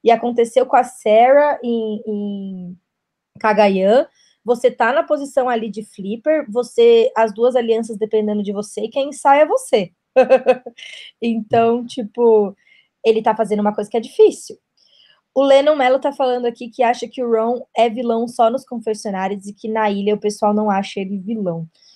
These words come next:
Então ele tá, tipo, concorda aqui comigo, mas eu entendi o ponto do Rabone no sentido que tão mostrando esses confessionários pra gente, pra que caso ele perca, a gente tenha uma justificativa do porquê, né?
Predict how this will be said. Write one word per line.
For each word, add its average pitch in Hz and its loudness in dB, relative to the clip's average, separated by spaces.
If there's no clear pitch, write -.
Então 175 -4
ele 180 -4
tá, 180 0
tipo, - -20
concorda 190 -2
aqui 190 -12
comigo, 233 0
mas 269 2
eu 254 4
entendi 277 0
o 254 0
ponto 226 0
do 208 0
Rabone 208 0
no 233 0
sentido 226 -6
que 202 -4
tão 254 6
mostrando 277 4
esses 277 -4
confessionários 233 -2
pra 214 0
gente, 226 -4
pra 254 2
que 254 -8
caso 294 2
ele 262 -4
perca, 254 4
a 262 2
gente 262 -4
tenha 247 -2
uma 247 -2
justificativa 233 -4
do 208 -6
porquê, 220 -6
né? 160 -8